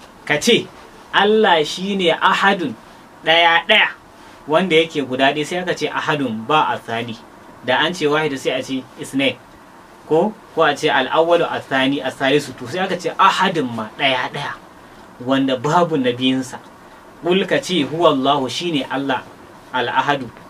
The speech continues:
wanda yake guda ɗaya. "Allahu samad," wanda Allah ake nufinsa da bukata. Dukkan wasu bukatu a wajensa ake nema, da dabbobi, da aljanu,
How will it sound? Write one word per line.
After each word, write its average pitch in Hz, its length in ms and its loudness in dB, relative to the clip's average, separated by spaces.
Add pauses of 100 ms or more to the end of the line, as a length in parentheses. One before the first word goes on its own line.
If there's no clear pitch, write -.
wanda 139 200 0
yake 131 240 -2
guda 120 240 0
ɗaya. 123 200 -4 (840)
"Allahu 190 960 4
samad," 202 580 -2 (840)
wanda 180 380 2
Allah 185 320 4
ake 180 220 -4
nufinsa 175 380 0
da 151 80 0
bukata. 180 480 2 (720)
Dukkan 165 360 -4
wasu 143 220 -4
bukatu 120 580 -4
a - 100 -8
wajensa 123 380 -4
ake 113 220 -10
nema, 110 280 -6
da 110 100 -4
dabbobi, 127 600 -4 (580)
da - 180 -6
aljanu, 120 440 -4